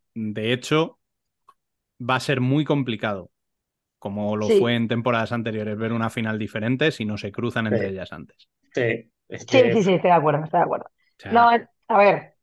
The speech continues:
Speaker 1: todo
Speaker 2: creo que
Speaker 1: esto
Speaker 2: van a
Speaker 1: es muy
Speaker 2: ganar
Speaker 1: bonito,
Speaker 2: Fursi y Burela,
Speaker 1: todo,
Speaker 2: ¿eh? Pero
Speaker 1: pero... es que siguen estando un paso por encima. Es
Speaker 3: Sí.
Speaker 1: decir,
Speaker 2: Sí,
Speaker 1: ¿el
Speaker 2: entonces,
Speaker 1: resto de
Speaker 2: eso es.
Speaker 1: equipos han fichado bien?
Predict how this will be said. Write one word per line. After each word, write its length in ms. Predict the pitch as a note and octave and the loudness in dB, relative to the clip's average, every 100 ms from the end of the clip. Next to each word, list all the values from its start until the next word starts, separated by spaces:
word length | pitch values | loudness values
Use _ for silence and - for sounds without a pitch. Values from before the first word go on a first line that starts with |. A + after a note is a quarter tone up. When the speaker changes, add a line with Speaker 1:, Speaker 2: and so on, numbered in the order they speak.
| _ _ _ _ _ | _ _ _ _ _
Speaker 1:
todo 120 | - D3+ | 4 6
Speaker 2:
creo 100 | G#3+ | 8
que 40 | |
Speaker 1:
esto 160 | A#3 A#3 | 8 8
Speaker 2:
van 40 | |
a 20 | |
Speaker 1:
es 40 | A3+ | 8
muy 80 | D3 | 6
Speaker 2:
ganar 80 | D3 | 6
Speaker 1:
bonito, 400 | E3 F3+ F3+ F3+ | 6 6 6 6
Speaker 2:
Fursi 140 | F3+ | 6
y 40 | |
Burela, 360 | - G3+ F#3 F3+ | 6 6 6 6
Speaker 1:
todo, 80 | G#3 | 4
Speaker 2:
¿eh? 100 | D4 - | 2 -4
Pero 340 | A#3 G#3+ A#3+ C#4 | 0 2 2 0
Speaker 1:
pero... 260 | G#3 G#3+ - _ _ | -4 -10 -10 _ _
es 160 | A#2 A2 | -6 -4
que 240 | - B2+ - | 0 0 -2
siguen 420 | - D3 D3+ C3 | -4 0 2 2
estando 460 | A#2 - C3+ B2+ G#2+ | 2 0 0 0 -2
un 160 | G2+ | -4
paso 280 | - C3 A#2 | -2 -2 -4
por 160 | G#2 F#2+ | -10 -10
encima. 440 | F#2+ - D#3+ F2 _ | -8 -4 -4 -4 _
Es 80 | - | -2
Speaker 3:
Sí. 60 | |
Speaker 1:
decir, 360 | C3 - B2+ G#2+ | 0 0 0 -2
Speaker 2:
Sí, 100 | - | 0
Speaker 1:
¿el 80 | G#3 | 0
Speaker 2:
entonces, 220 | G3 C3 | 4 4
Speaker 1:
resto 200 | D3 F#3+ | 4 4
de 40 | - | 6
Speaker 2:
eso 60 | G3 | 4
es. 40 | |
Speaker 1:
equipos 280 | F#3 F#3 F#3 | 4 2 2
han 120 | F3+ | 2
fichado 360 | F#3 D#3 F3 F3 | 0 0 2 2
bien? 280 | F#3 A#2 | 0 -2